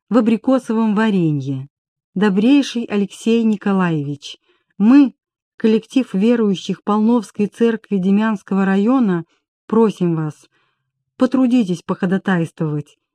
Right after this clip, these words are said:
нельзя ли нам вернуть нашего священника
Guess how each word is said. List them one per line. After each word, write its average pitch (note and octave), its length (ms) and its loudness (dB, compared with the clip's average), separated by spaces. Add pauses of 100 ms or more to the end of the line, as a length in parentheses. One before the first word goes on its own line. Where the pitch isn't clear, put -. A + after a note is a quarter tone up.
(100)
нельзя G#3 440 2
ли A#3+ 120 0
нам A3 340 0
вернуть G#3 480 0
нашего G3+ 480 0
священника F3 880 -2